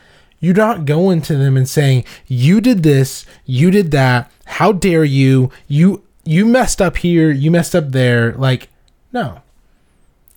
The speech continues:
I'm gonna come to you and be like, "Hey, you know what? You may have not even noticed this.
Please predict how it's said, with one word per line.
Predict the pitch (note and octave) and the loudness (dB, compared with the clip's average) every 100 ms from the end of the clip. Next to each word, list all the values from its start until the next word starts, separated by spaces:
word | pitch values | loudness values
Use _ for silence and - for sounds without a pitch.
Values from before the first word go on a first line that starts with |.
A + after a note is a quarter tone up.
| - | -6
I'm | D#3+ | -2
gonna | A#3 | 0
come | G3+ F3 E3 | -2 -4 -4
to | - | -4
you | D#3 | -4
and | |
be | C#3+ | -2
like, | C3+ - | -2 -2
"Hey, | C#3 A2+ G#2+ - - | -4 -4 -6 -12 -10
you | D#3 | -4
know | F3 F3+ | 0 0
what? | F3 E3 - _ | 0 -4 -10 _
You | F#3 A#3 | -8 -4
may | G#3 | -2
have | C3 | -4
not | A#2 A2+ | -4 -6
even | A2 G#2 G2 | -6 -8 -8
noticed | G2+ A2+ - | -10 -10 -10
this. | C3 C3 C3+ - - | -8 -8 -8 -14 -20